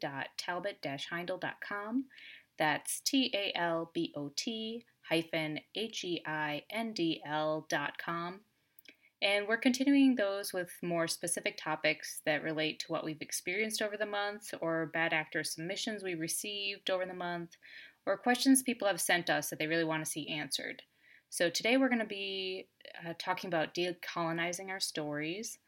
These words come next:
Specifically, this podcast is for creators from historically marginalized communities or the intersection of many communities to decolonize their stories or think about why they might want to. And this is a very personal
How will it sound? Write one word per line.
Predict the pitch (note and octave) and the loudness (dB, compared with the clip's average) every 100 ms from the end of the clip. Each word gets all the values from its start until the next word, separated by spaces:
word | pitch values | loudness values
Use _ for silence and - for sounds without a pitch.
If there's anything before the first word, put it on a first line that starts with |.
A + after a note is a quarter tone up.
| _ _ - _ | _ _ -20 _
Specifically, | - - A3 C4+ C4+ B3+ | -2 0 4 6 6 6
this | A3 G3+ | 2 0
podcast | - F3+ F3 F#3 F3 - | 2 2 2 0 0 0
is | E3+ E3+ D#3+ - - _ _ _ - | -2 -2 -4 -8 -12 _ _ _ -4
for | F3+ E3 | 0 0
creators | - F3 E3 E3 E3 | 0 2 4 4 2
from | E3+ E3 D#3+ | -2 -4 -6
historically | - F3 - F3 D3+ E3+ | -6 -4 0 0 0 0
marginalized | D3+ D#3 F3+ F3+ F3+ | 0 0 0 -4 -4
communities | - G#3 G#3 A3 A3 A3 - | -6 -4 -4 -2 -2 -4 -2
or | F3 | 0
the | E3 | 0
intersection | E3+ E3 D#3+ D#3+ - E3+ | -2 -2 -2 -4 -2 -4
of | D#3 | -2
many | D3+ D#3 | -4 -4
communities | - F3 F3 F3+ F#3 - - - - - _ - | -6 -6 -4 -6 -6 -10 -16 -20 -20 -20 _ -4
to | - G#3 G3+ F3 D3 - _ _ D3+ | -2 -2 -2 -4 -4 -10 _ _ -6
decolonize | F#3+ F3 F3+ E3 D#3 D#3 | -4 -2 -2 2 2 2
their | D#3 | -2
stories | - D3+ D3 D3 | -2 -2 -2 -2
or | E3+ D#3 | -2 -2
think | G#3+ G#3+ | -2 -2
about | F#3 D#3 - | 2 0 0
why | D#3+ E3 | 2 2
they | D#3+ | 2
might | D#3 D3 D3+ | -2 -4 -4
want | D#3 D3+ | -4 -4
to. | - C3+ - - - - | -4 -8 -10 -14 -18 0
And | F3+ F#3+ | 4 4
this | G#3 | 4
is | A#3+ F#3+ | 2 2
a | F3+ | 4
very | F3+ E3+ | 6 6
personal | D3+ - F3+ F3 - D#3+ C#3+ C#3+ D3 | 2 -2 -2 0 -2 -2 -2 -2 -6